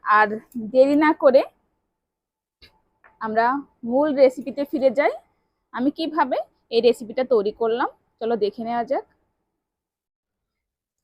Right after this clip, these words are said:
বন্ধুরা, দেখো, আমি এখানে পটলের চোকলা আর আলুর চোকলা নিয়েছি। আমরা কিন্তু অনেক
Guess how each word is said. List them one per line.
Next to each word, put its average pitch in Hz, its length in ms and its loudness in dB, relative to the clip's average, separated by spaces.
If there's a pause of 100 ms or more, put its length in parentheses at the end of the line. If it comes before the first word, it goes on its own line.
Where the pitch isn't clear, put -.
(560)
বন্ধুরা, 220 520 0 (180)
দেখো, 202 260 4 (120)
আমি 202 200 -4
এখানে 214 240 -2 (120)
পটলের 202 480 0
চোকলা 202 340 -2 (480)
আর 196 140 2 (180)
আলুর 196 220 -2 (100)
চোকলা 196 300 -4 (640)
নিয়েছি। 202 540 -2 (540)
আমরা 233 320 2 (120)
কিন্তু 226 340 -2 (200)
অনেক 196 200 -6